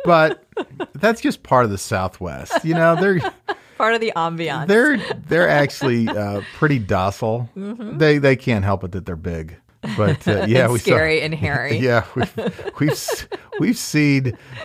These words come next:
Speaker 1: quite a few tarantulas in our travels, haven't we? We will save those, our tarantula stories, for another time. But
Speaker 2: Yeah,
Speaker 1: yeah,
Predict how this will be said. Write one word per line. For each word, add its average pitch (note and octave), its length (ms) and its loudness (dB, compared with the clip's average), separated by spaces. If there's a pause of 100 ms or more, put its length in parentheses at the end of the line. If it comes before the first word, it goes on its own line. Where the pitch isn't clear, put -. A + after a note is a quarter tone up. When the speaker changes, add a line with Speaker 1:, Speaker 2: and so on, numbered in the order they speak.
Speaker 1:
quite C#3+ 260 4
a C3+ 40 4
few B2+ 280 -2
tarantulas A2 920 0
in G#2+ 120 0
our F#2+ 140 0
travels, F2+ 440 0
haven't F#2+ 380 0
we? F2 200 -2
We G#2 140 2
will A2 180 4
save G#2 500 0
those, G2 360 0
our F#2+ 160 0
tarantula G2 540 -2
stories, F2+ 420 -4
for F#2 240 -2
another F#2 300 0
time. F#2 460 0
But F2+ 160 -2
Speaker 2:
Yeah, C#2 100 -2
Speaker 1:
yeah, F2 340 0